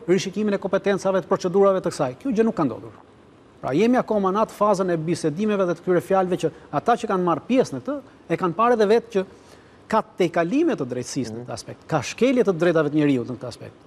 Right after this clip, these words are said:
Speaker 1: Dhe këto duhen rishikuar dhe duhen parë. Por aktualisht nuk është ngritur një gjë e tillë.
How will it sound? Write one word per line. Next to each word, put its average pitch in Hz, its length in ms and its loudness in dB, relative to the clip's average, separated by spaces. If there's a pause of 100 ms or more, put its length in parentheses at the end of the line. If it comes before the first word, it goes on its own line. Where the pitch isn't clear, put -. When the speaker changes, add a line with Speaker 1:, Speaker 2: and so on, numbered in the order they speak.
(120)
Speaker 1:
Dhe 208 180 0
këto 277 240 0
duhen 233 180 2
rishikuar 208 440 0
dhe 185 100 0
duhen 165 220 2
parë. 117 260 -2 (1080)
Por 170 100 4
aktualisht 220 320 0
nuk 233 140 0
është 175 160 0
ngritur 165 260 0
një 120 80 -4
gjë 120 80 -2
e 110 60 -4
tillë. 107 200 -12